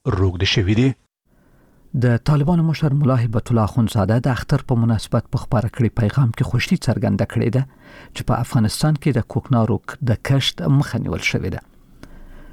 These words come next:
Speaker 2: په کندوز کې یو شمېر افغان بزګران له طالبانو د همکارۍ او مرستې هیلې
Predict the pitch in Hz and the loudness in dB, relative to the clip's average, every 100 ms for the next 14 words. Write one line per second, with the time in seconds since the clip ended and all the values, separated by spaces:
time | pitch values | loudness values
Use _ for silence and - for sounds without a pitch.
0 | - - - 143 170 175 - 160 143 160 | -20 -6 -2 2 2 0 0 -2 0 0
1 | 147 135 - 151 147 123 127 - 131 135 | 0 -2 -2 0 0 0 -2 0 2 2
2 | 123 - 120 107 107 135 156 127 107 123 | 2 0 0 2 2 2 2 0 0 0
3 | 117 117 113 131 160 147 123 117 123 - | 0 0 2 2 0 0 0 2 0 0
4 | - 113 190 - | 0 2 2 0